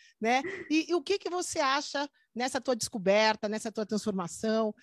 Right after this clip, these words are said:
tudo isso que tá acontecendo nesse momento, tem bastante coisa acontecendo na tua vida e a gente sabe que vai só melhorar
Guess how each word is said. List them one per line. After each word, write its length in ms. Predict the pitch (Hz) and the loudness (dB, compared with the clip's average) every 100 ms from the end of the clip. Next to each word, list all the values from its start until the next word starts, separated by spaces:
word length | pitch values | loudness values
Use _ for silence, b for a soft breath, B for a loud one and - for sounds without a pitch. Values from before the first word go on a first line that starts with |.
| b _ | b _
tudo 180 | 294 285 | 2 4
isso 140 | - | 2
que 80 | 262 | 0
tá 260 | 285 233 208 - | 2 2 0 -10
acontecendo 720 | 226 247 240 226 - 240 240 | -4 -2 0 -2 0 0 0
nesse 160 | 226 - | 0 0
momento, 240 | 202 233 | 0 0
tem 80 | 220 | 0
bastante 340 | 202 254 254 | 0 0 -2
coisa 160 | 226 220 | -2 -2
acontecendo 360 | 208 214 233 | -2 -4 -6
na 60 | 208 | -6
tua 120 | 196 | -6
vida 300 | 170 233 240 | -6 -4 -2
e 100 | 247 | -2
a 80 | 233 | -2
gente 220 | 233 240 | -2 -4
sabe 260 | - 240 220 | -2 -2 -4
que 100 | 208 | -2
vai 220 | 226 240 | 0 0
só 240 | - 269 | -2 -2
melhorar 480 | 277 254 233 202 247 | -2 0 4 4 2